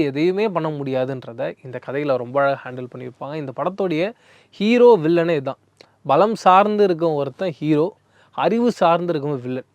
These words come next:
இவங்க ரெண்டு பேருக்குள்ளேயும் கிளாஷ் நடக்குது. அந்த இடத்துல தர்மத்தையும் மக்களையும்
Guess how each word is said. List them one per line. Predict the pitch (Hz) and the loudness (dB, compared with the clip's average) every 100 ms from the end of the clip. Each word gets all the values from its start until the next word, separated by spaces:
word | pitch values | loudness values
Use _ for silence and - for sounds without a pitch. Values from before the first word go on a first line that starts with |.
| 151 | -8
இவங்க | 175 196 170 | -4 0 2
ரெண்டு | 156 165 | 2 0
பேருக்குள்ளேயும் | 165 180 175 185 - | 0 -2 -2 -6 -2
கிளாஷ் | 143 156 - | 0 0 -4
நடக்குது. | 127 120 123 151 233 _ - | -8 -8 -6 -4 -6 _ -16
அந்த | 151 175 170 | -2 2 2
இடத்துல | 170 202 160 180 - _ _ _ _ - 135 | 0 -4 -2 -2 -4 _ _ _ _ -12 6
தர்மத்தையும் | 156 208 240 220 - 190 196 185 147 | 8 8 4 2 0 -2 -2 -4 -6
மக்களையும் | - 202 196 202 | -2 2 2 2